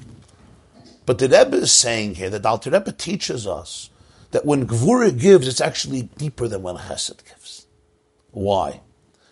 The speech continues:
Because what I said about Gvura is true,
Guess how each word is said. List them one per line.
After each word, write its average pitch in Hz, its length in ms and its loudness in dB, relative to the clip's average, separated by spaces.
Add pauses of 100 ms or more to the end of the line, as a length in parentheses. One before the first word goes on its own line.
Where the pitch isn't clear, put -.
(1120)
Because 160 640 0
what 175 120 4
I 175 80 4
said 240 220 6
about 190 220 6
Gvura 151 300 2
is 117 160 -2
true, - 440 -6